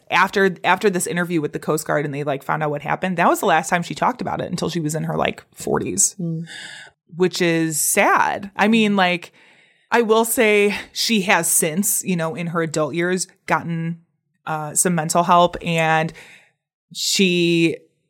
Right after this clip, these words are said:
Speaker 1: started a family. She has grandkids. She continues to live in Wisconsin, where, interestingly enough, she works for the Wisconsin's Department of Natural Resources as a water management specialist.
Speaker 2: Hmm.
Speaker 1: Um,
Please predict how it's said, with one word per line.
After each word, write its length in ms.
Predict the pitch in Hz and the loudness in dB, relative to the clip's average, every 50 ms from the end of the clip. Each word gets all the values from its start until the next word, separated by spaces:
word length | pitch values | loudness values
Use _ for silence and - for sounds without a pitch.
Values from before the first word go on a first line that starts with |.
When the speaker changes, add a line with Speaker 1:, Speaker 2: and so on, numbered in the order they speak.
| _ _ - | _ _ -2
Speaker 1:
started 420 | - - - 196 170 165 160 147 | 0 2 4 6 6 6 4 2
a 40 | 156 | 0
family. 720 | - - 277 311 320 311 302 302 302 302 294 294 294 285 269 | 2 2 4 6 6 4 4 2 0 0 2 2 2 2 0
She 220 | - 214 185 170 | -2 -2 -4 -6
has 160 | - 135 160 | -6 -6 -8
grandkids. 920 | 190 196 - 220 269 294 285 285 285 277 - - 269 262 262 247 240 240 240 - - - - | -12 -8 -2 0 2 2 2 2 0 -2 -2 0 2 2 4 4 2 0 -2 -8 -16 -18 -10
She 140 | - - 202 | -4 -2 0
continues 440 | 202 202 190 - 180 190 220 202 | 0 0 0 0 0 0 0 0
to 60 | - 214 | 2 2
live 120 | 208 196 | 2 2
in 100 | 208 202 | 2 0
Wisconsin, 720 | 196 196 - - 170 156 165 190 - - 214 214 214 208 | 0 -2 -2 0 2 2 2 2 4 2 2 2 2 0
where, 300 | 185 170 170 170 165 165 | 0 2 4 4 4 2
interestingly 560 | - - 170 165 - - - 226 196 180 170 165 | 2 -2 -6 -6 -6 -4 -2 -2 0 0 -2 0
enough, 180 | 165 160 151 - | 0 0 0 0
she 120 | - 180 | -2 -4
works 240 | 165 165 165 160 - | -2 -2 -2 -4 -4
for 100 | - 180 | -6 -4
the 100 | 180 165 | -4 -4
Wisconsin's 720 | 139 151 151 - - 175 170 170 165 - 185 180 175 175 | -4 -4 -6 0 0 0 0 0 -2 -6 -6 -6 -6 -4
Department 440 | - 175 170 - 165 151 170 175 151 | -6 -6 0 0 -2 0 0 -4 -4
of 140 | 170 151 151 | -4 -6 -4
Natural 420 | 165 156 156 160 - 185 175 170 | -2 -2 -2 -2 0 0 0 0
Resources 680 | 147 156 160 175 180 - 220 214 208 208 220 214 208 190 | 0 0 0 0 0 0 0 0 0 2 2 2 2 2
as 220 | 185 - 165 156 160 | 2 0 0 0 -2
a 60 | 156 | -4
water 360 | 139 - 160 165 165 175 170 | 0 4 4 6 6 4 2
management 540 | 160 147 151 170 202 214 214 269 269 254 - | 0 -2 -2 -2 -2 -2 -2 -4 -6 -4 -2
specialist. 760 | - - 285 285 - 339 494 523 427 - - - - - - - | 0 0 0 0 2 2 2 2 2 0 -2 -4 -4 -6 -8 -10
Speaker 2:
Hmm. 920 | 392 403 - - - - - - - - - - - - _ _ - 170 175 | -12 -12 -10 -10 -12 -14 -14 -16 -20 -20 -20 -20 -20 -20 _ _ -4 -2 0
Speaker 1:
Um, 760 | 180 185 185 180 175 170 170 165 165 165 165 165 170 175 | 2 2 2 4 4 2 2 2 0 -2 -4 -6 -6 -8